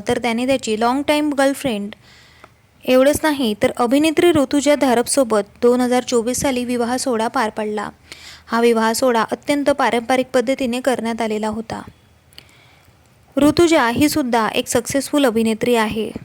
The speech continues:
चेतन आणि ऋतुजाची ओळख एका मालिकेच्या सेटवरच झालेली होती. दोघांचा संसार सुखाने सुरू आहे.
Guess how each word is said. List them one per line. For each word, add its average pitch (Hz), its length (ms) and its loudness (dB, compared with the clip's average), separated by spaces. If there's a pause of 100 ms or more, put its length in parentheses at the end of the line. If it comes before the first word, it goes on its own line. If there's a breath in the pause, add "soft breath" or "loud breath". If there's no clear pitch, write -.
(120)
चेतन 233 340 0
आणि 233 180 -2
ऋतुजाची 233 520 -2
ओळख 254 400 0 (360 loud breath)
एका 302 220 0
मालिकेच्या 269 640 0
सेटवरच 240 500 0
झालेली 233 380 0
होती. 226 380 -6 (400)
दोघांचा 262 440 0
संसार 262 460 -2
सुखाने 254 400 -4
सुरू 226 260 -4
आहे. 214 280 -6